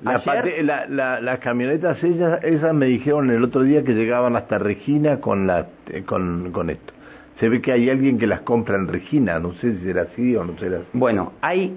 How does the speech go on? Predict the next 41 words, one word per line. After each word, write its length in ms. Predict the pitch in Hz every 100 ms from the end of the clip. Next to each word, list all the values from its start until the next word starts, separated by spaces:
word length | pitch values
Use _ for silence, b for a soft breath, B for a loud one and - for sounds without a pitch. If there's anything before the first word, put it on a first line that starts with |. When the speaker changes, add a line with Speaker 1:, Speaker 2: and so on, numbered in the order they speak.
| -
Speaker 2:
alguien 300 | 117 113 120
que 80 | 147
las 100 | 208
roba 260 | 247 254 -
y 80 | 117
hay 120 | 120
alguien 220 | 127 123
que 80 | 120
las 140 | 107
compra. 300 | 101 92 92
Este 180 | 131 165
es 20 |
el 60 | 151
problema 280 | 135 127 120
que 100 | 113
tenemos. 420 | 110 107 95 87 - -
Llegado 420 | 131 139 165 175 -
la 260 | 127 127 127
primer 340 | 139 156 170
tanda 480 | 175 180 185 190 -
de 260 | - 131 139
treinta 480 | 135 190 220 196 180
juegos 460 | - 208 196 196 196 - _ -
por 200 | - 160
semana 360 | 160 156 180 175
va 100 | 160
a 40 |
estar 320 | 151 160 156 151
ingresando, 520 | 135 135 131 180 180
ya 140 | 143 135
se 100 | 147
hizo 200 | 143 139
la 160 | 127
compra 440 | 127 185 190 185 165
para 120 | 131
los 140 | 117
vecinos 400 | 117 120 165 165
que 80 | 151
se 140 | 123 117
queden 180 | 143
tranquilos, 520 | 147 139 135 175 180